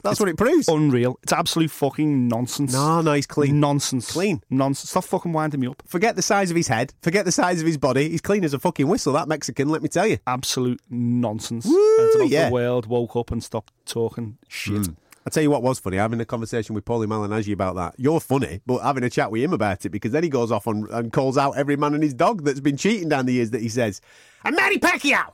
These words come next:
Speaker 1: Manny Pacquiao! How can a grown man go through eight weight divisions <laughs> in, a, in, in an adult body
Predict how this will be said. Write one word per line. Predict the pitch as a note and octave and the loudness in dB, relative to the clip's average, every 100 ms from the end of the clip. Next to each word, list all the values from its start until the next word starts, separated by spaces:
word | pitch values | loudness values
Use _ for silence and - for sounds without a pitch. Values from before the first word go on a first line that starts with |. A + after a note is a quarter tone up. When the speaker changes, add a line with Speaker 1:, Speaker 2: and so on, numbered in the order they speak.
| _ - A3 | _ -8 0
Speaker 1:
Manny | F#4+ A4+ | 2 4
Pacquiao! | A#4 F#4 C4+ - | 2 0 -2 0
How | E4+ A#4+ | 2 4
can | E4+ G4 D4 | 2 2 2
a | |
grown | G#3 C#4+ E4 C4+ | 4 4 6 4
man | C4+ C#4+ | 4 4
go | B3+ B3 | 2 2
through | F#3+ A#3 - | 0 0 0
eight | D4 D#4+ C#4+ | 2 2 0
weight | A3 C#4+ A3 | 0 0 2
divisions | A#3+ A3 G#3+ A3+ A#3 A3 - - _ - | 2 4 4 4 2 -2 -10 -16 _ -20
<laughs> | _ - _ | _ -16 _
in, | B3+ | 0
a, | B3 A3+ B3+ | 2 2 0
in, | - | 0
in | C4 | 2
an | B3 | 4
adult | B3+ G4+ F4+ | 4 4 2
body | B3+ C#4 D4+ D#4 | 4 4 6 2